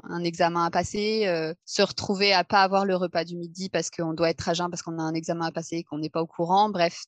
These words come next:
tout ça, on l'a, on l'a vécu, heu, tous au final.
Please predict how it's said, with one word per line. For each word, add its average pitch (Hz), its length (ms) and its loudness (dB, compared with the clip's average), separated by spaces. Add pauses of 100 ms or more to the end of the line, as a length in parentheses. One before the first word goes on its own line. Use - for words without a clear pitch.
tout - 100 -16
ça, 185 380 0
on 160 60 -6
l'a, 160 340 -6
on 160 60 -10
l'a 160 160 -4
vécu, 170 400 -6
heu, 160 420 -4 (240)
tous - 220 -4
au 196 60 2
final. 202 300 -2